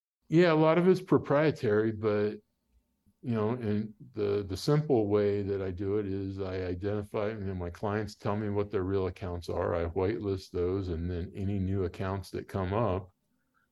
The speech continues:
uh, on those networks that are not on my whitelist,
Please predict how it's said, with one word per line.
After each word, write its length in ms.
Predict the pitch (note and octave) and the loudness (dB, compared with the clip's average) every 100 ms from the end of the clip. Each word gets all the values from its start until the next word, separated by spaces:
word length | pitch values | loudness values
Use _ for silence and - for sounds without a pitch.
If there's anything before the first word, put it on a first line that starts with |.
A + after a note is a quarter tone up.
| _ | _
uh, 200 | - F#2+ G2+ | -6 -4 -2
on 220 | F#2+ G2 | -2 0
those 220 | F#2+ E2+ | -2 -2
networks 640 | G2 B2 G2 F2 F#2+ G2 - | -2 -2 -2 -2 -2 -4 -12
that 340 | G2 F2 F2 - | -4 -2 -2 -4
are 160 | F#2+ | -2
not 440 | F2+ G2 G2+ - - _ _ _ _ | 0 0 -2 -4 -16 _ _ _ _
on 140 | G2 G#2 | -4 -2
my 120 | F#2+ | -2
whitelist, 760 | F2 G2 B2+ G2 F2+ F#2 - | 0 0 0 -2 -4 -6 -10